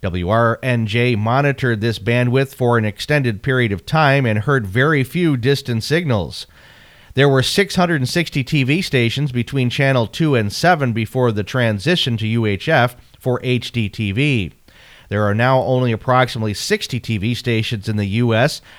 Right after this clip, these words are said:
on those old V H F channels. There is plenty of spectrum to share with a new service, D R M Plus, or any modulation, if the F C C really wants to move A Ms. Even though the D R M standard has been around for over a decade, it is only recently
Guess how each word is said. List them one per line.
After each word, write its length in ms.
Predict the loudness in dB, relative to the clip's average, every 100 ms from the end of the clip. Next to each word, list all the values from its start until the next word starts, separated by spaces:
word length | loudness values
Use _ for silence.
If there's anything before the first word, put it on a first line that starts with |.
| -6
on 180 | -2 0
those 220 | 0 2
old 240 | 2 2
V 160 | 0 0
H 200 | 0 -2
F 140 | -4
channels. 640 | -2 0 2 2 -2 -8 -16 -20 -20 -20 -10
There 140 | -6
is 80 | -6
plenty 300 | -2 0 2
of 100 | 0
spectrum 520 | -2 0 0 0 -2
to 80 | -2
share 480 | -4 0 2 2 0
with 180 | 0 -2
a 60 | 0
new 180 | 0
service, 560 | 0 0 2 0 -2 -8 -16 -20 _
D 200 | 0 2
R 180 | 4 4
M 180 | 2 0
Plus, 480 | 0 4 4 2 -6 _ -20 _
or 320 | 0 2 2 0
any 240 | 0 2
modulation, 880 | 2 2 2 0 0 0 -2 -4 -6 -8 _
if 320 | -2 0 0 -2
the 200 | 0 2
F 160 | 2
C 160 | 0 -4
C 260 | -2 -2
really 320 | 0 0 2 2
wants 380 | 2 2 0
to 100 | -2
move 400 | 0 2 2 0 -2
A 200 | -4 0 2 2
Ms. 360 | 2 -2 -8 -14 -16 _ _ _ -20 -20 -20 -6
Even 300 | -2 0 2
though 140 | 4
the 100 | 4
D 200 | 4 4
R 140 | 6 4
M 120 | 4
standard 480 | 2 2 2 2 4
has 220 | 4 2
been 180 | 2 2
around 360 | 2 2 2
for 180 | 2 2
over 220 | 2 2
a 60 | -2
decade, 580 | 0 2 2 0 0 0
it 80 | -2
is 120 | 0
only 300 | 2 0 -2
recently 800 | -2 -2 -2 -4 -4 -2 -4